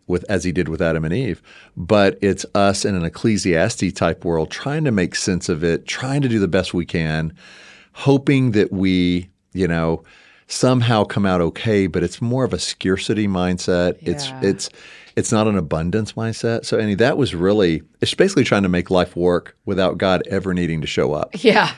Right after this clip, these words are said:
Speaker 1: And, and he's our rescue plan, and he's there, but that's story two. And, and the thing about story two is the more I learned is story two is actually, it feels really normal because it's the world we're born into.
Speaker 2: Yeah.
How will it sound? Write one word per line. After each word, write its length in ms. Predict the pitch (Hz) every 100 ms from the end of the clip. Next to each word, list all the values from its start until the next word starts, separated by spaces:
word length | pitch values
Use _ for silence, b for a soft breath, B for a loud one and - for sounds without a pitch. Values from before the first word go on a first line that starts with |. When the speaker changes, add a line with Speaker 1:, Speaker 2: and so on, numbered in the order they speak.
| - 131
Speaker 1:
And, 220 | 127 127
and 300 | 127 117 101
he's 200 | 117 107
our 140 | 98
rescue 380 | 123 202 - 113
plan, 460 | - 82 80 98 123 B B B -
and 460 | 110 107 104 98 87
he's 320 | 113 101 92
there, 480 | 170 160 98 95 - b b b b _
but 240 | 95 110 -
that's 240 | 165 165
story 380 | - 156 123 95
two. 600 | - - 113 76 65 71 - _ _
And, 320 | 113 107 104
and 140 | 113 104
the 40 |
thing 200 | 98 139
about 220 | 120 98
story 260 | - 110 92
two 300 | - 131 131
is 320 | 92 82 - - _
the 180 | 95 95
more 360 | 90 101 110 104
I 100 | 85
learned 360 | 82 117 143
is 320 | 80 78 76 - b b b
story 340 | - 139 127 107
two 260 | - 135
is 160 | 104 -
actually, 760 | - 101 - 110 90 82 82 80 b b b b -
it 80 |
feels 260 | - 160 117
really 220 | 113 98 85
normal 540 | 80 80 73 - - _
because 300 | 104 - 104 98
it's 80 |
the 100 | -
world 240 | 90 85 82
we're 80 | 87
born 300 | 104 135 120
into. 300 | 76 - -
Speaker 2:
Yeah. 300 | 139 139